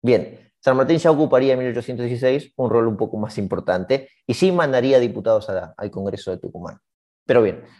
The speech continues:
como les dije, esto lo veremos en la segunda parte del camino hacia la independencia, que como vemos estaba más empedrado de lo que parece.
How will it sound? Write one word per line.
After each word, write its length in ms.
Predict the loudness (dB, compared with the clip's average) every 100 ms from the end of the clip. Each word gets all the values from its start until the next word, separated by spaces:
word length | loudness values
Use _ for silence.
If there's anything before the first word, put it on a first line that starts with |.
| _ _
como 200 | 0 4
les 100 | 6
dije, 460 | 6 4 0 -4 _
esto 220 | -16 -2
lo 100 | 2
veremos 500 | 2 2 -2 -6 -10 _ _ _ _ _
en 260 | -6 -2 0
la 220 | 2 2
segunda 360 | 2 0 0 2
parte 380 | 2 2 -2 -4
del 240 | -4 -4
camino 380 | -2 -2 -2 -4
hacia 160 | -4 -4
la 60 |
independencia, 600 | -4 -4 -2 -2 0 0 -2
que 80 |
como 240 | -4 -4 -2
vemos 300 | -2 -4 -6
estaba 280 | -2 -2 -2
más 260 | -6 -6
empedrado 560 | -8 0 2 4 4 4
de 60 |
lo 140 | 2 0
que 100 | -2
parece. 420 | -4 -4 -8 -20